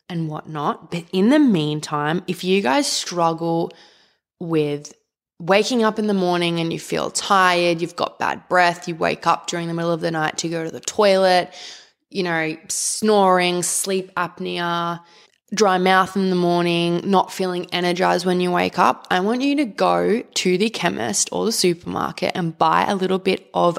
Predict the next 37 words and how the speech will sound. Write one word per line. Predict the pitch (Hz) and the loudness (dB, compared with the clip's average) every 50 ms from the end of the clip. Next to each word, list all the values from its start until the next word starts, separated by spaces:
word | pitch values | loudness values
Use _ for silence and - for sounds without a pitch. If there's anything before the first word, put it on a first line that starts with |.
| - | -6
microtape. | - 175 170 160 156 156 - - - - 214 214 208 247 247 262 269 262 - - - - - | -10 -8 -6 -4 -4 -4 -4 -6 -6 -4 -2 -2 0 0 0 0 0 -2 -6 -12 -12 -8 -6
I | - 254 | -4 -2
have | 247 262 302 339 | 2 2 2 0
spoken | - - - - 185 190 190 - 196 | 0 -2 2 2 2 2 2 0 -2
about | 190 180 180 175 180 | 0 0 0 -2 -2
this | - 185 175 - | -2 -4 -4 -2
a | 175 | -4
little | 180 175 175 | -2 -2 -2
bit | 165 175 175 - - - | -2 -2 -4 -4 -4 -4
on | 175 175 170 170 165 | -2 -2 0 0 0
my | 165 160 156 156 156 160 - - _ _ _ _ _ _ _ | 0 -2 -2 -2 -4 -4 -6 -8 _ _ _ _ _ _ _
podcast | - - 196 190 190 190 - 185 180 165 - - - | -2 0 0 0 0 -2 0 2 2 2 2 -4 -10
page | - - - - - - - - 233 220 - - - - _ _ _ _ | -8 -10 -10 -8 -8 -6 -4 -4 -2 2 0 0 0 -2 _ _ _ _
at | 151 151 - - - - 170 | -2 -2 -2 -4 -10 -6 -4
What | - - - | -4 -2 -2
Would | 131 160 | -4 -6
She | - 214 185 | -6 -4 -4
Know | - 214 | -6 -6
Podcast, | - 185 185 - - - 240 240 - | -8 -8 -4 -2 0 0 0 -2 -6
if | - - | -8 -12
you | 190 | -10
guys | - - - - | -8 -6 -6 -6
haven't | - - - - - - - - | -6 -8 -8 -8 -10 -12 -8 -8
already | 131 - - | -6 -6 -6
followed | - - - - - - - - | -8 -8 -8 -8 -8 -8 -6 -6
it. | 240 240 - - - - - - - - - - - _ _ _ _ _ _ _ | -6 -6 -6 -10 -18 -20 -20 -20 -20 -20 -20 -20 -20 _ _ _ _ _ _ _
And | - 208 208 196 190 185 180 180 180 180 180 185 - _ _ _ | 0 2 4 4 4 4 4 2 2 0 -2 -2 -4 _ _ _
I | - 208 196 | 0 2 4
also | 170 208 202 220 214 262 247 247 | 4 4 4 4 4 4 2 2
share | - - - 220 185 175 180 175 | 2 2 2 2 2 2 0 -2
stuff | - - - - - - 165 - - - - - - _ - _ _ _ _ _ _ _ _ _ _ _ _ _ _ _ _ | -2 -4 0 2 2 2 2 -2 -8 -16 -20 -20 -20 _ -20 _ _ _ _ _ _ _ _ _ _ _ _ _ _ _ _
all | - 202 196 | 0 0 2
the | 175 185 | 2 0
time | - - 170 160 160 165 | 0 2 2 2 2 2
of, | 170 165 | 2 2
like, | 175 170 175 175 - - _ _ _ _ _ _ _ | 2 2 2 0 -4 -14 _ _ _ _ _ _ _
even | 220 202 175 196 196 190 180 - | 0 2 2 2 2 2 -2 -4